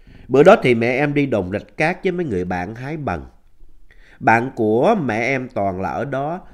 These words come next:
nên mẹ em phải đi bộ xuống để nhập bọn. Lúc về thì đi ngang nhà của một người bạn thân mẹ em,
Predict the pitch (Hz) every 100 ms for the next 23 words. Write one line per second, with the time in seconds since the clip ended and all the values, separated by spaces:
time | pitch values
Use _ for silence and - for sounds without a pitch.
0 | - - 131 127 113 101 90 78 117 113
1 | 110 87 82 117 104 98 76 80 - 120
2 | 139 123 92 85 - 71 69 65 _ _
3 | _ _ _ - - _ - - 208 302
4 | - 131 120 117 101 - - 139 127 127
5 | 131 175 175 180 170 117 104 101 98 151
6 | 165 110 101 98 95 123 143 131 113 90
7 | 87 107 117 110